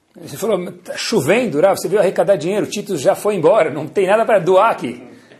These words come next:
Não tem um botãozinho lá que você pega dezoito dólares, não vai sair nada." Rebbe de Ponovitch falou insis-, de uma forma insistente, "Me leva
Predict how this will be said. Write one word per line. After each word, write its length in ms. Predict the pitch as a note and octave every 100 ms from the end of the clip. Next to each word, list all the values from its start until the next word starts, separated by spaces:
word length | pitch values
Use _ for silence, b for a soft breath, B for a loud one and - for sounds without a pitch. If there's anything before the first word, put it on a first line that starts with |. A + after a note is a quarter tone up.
| - -
Não 100 | D3+
tem 160 | A3 A#3+
um 180 | G#3+
botãozinho 520 | E3 F#3+ A3 E3 G#3 G3+
lá 100 | F#3+
que 60 |
você 120 | G3+
pega 440 | D3+ F#3+ G3+ F#3+ E3+
dezoito 400 | - F#3+ G3+ F#3
dólares, 340 | E3+ G3 F3
não 80 | F3+
vai 140 | G#3
sair 220 | G3 A3+ G#3+
nada." 520 | A#3+ A3+ A2 F2 b b b b b b
Rebbe 180 | - A3
de 100 | G3+
Ponovitch 440 | E3 A#3 A#3 A#3+ -
falou 280 | G#3 A3 A#3+
insis-, 340 | A#3+ F3+ -
de 80 | F#3
uma 120 | F#3+
forma 200 | A3 A3+
insistente, 500 | E3+ D#3+ G#3+ A#3+ A#3+
"Me 140 | G#3
leva 580 | F#3+ G3+ B3 B3 C4 B3+